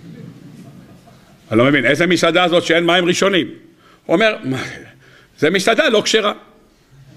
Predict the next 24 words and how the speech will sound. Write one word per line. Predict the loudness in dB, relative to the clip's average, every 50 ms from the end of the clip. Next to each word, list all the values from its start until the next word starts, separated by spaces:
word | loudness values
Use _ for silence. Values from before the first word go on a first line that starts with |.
| -20 -20 -20 -20 -20 -20 -20 -18 -18 -16 -16 -16 -18 -16 -16 -16 -16 -16 -16 -16 -12 -6 -2
אומר | -2 0
לו, | 0 0 0
"מה, | 0 -2 -4 -4 -8 -12 -20 -20 -20 -20 -10 -6
אכלת | -4 -4 -2 0 0 0 2 2
במסעדה | 2 2 2 2 2 0 0 0 2 2 2
לא | 2 2 2
כשרה?" | 2 0 2 2 2 0 -2
הוא | -2 -8 -16 -20 -12 -4 -2
אומר | 0 2 4
לו, | 4 2
"כן." | 2 2 2 2 2 0 -4 -10 -20 -20 _ _ _ _ _ _ _ -2
"ולמה | 0 2 4 4 4 4 4
לא | 2 2
אכלת | 2 2 0 0 0
במסעדה | -2 -2 -2 -2 -2 0 0 0 0
כשרה?" | 0 0 0 0 0 -2 -4 -6 -14 -20 _ _ _ _ _ _ _ _ _ _ -10
הוא | -6 -2
אומר | 0 0 2
לו, | 0 0
"כי | -2 -2 0
כל | 2 2 2
המסעדות | 2 0 0 0 2 0 0 0 -2
היו | -2 -2 -2 -2
סגורות." | 0 0 0 0 0 -4 -6 -12